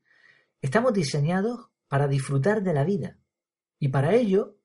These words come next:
nuestro organismo se encarga de las tareas mecánicas, de lo elemental, de mantenernos con vida. El problema surge cuando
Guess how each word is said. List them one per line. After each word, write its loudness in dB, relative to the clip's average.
nuestro 2
organismo 0
se -4
encarga 0
de 0
las -2
tareas 0
mecánicas, -2
de 2
lo 0
elemental, -2
de 2
mantenernos 2
con -4
vida. -10
El 0
problema 6
surge 0
cuando 0